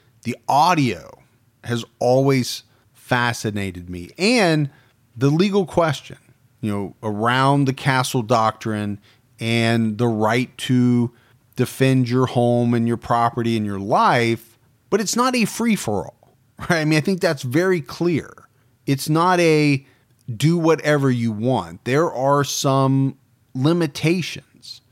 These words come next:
right? If somebody breaks into your home, and, and again, a lot of this stuff varies state by state. So when I speak about a lot of this,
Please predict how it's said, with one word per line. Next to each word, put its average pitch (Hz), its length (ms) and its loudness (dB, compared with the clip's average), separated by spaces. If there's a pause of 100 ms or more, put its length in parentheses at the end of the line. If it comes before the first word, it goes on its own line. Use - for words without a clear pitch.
(300)
right? 131 160 0
If 123 60 -6
somebody 214 320 0
breaks 160 400 0
into 156 240 -2
your 123 140 2
home, 120 680 0 (480)
and, 156 140 -6
and 165 100 0
again, 143 320 2
a 127 80 0
lot 220 200 2
of 233 40 -4
this 202 160 2
stuff 160 300 0
varies 127 340 2
state 117 260 -2
by 101 140 -4
state. 101 360 -6
So 120 420 -2 (180)
when 135 220 -2
I 160 160 2
speak 143 400 -2
about 110 400 2
a 113 80 -6
lot 165 400 2
of 110 180 0
this, 104 540 -4